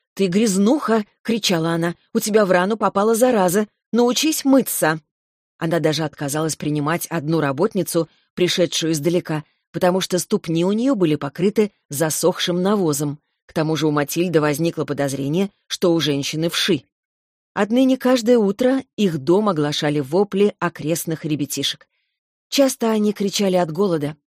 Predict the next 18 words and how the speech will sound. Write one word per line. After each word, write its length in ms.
их 180
матери 340
хотели 380
вернуться 420
на 140
работу 340
в 120
поле 340
или 200
вновь 440
оказывались 640
беременны. 600
И 100
потому 360
младенцев 720
резко 440
бросали 460
кормить. 540